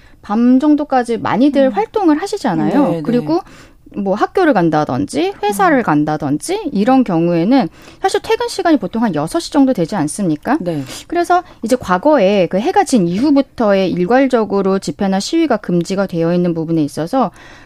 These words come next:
Speaker 1: 그러면 일반 회사나 학생들 같은 경우에는 실질적으로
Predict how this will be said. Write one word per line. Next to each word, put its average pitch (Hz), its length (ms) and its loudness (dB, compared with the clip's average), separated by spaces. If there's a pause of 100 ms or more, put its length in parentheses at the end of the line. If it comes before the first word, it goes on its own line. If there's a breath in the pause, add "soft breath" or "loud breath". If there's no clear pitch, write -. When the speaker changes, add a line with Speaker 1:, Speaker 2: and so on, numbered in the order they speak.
Speaker 1:
그러면 403 300 2
일반 269 300 4
회사나 330 520 4 (100)
학생들 370 400 -2
같은 214 240 -2
경우에는 175 440 0
실질적으로 302 880 -2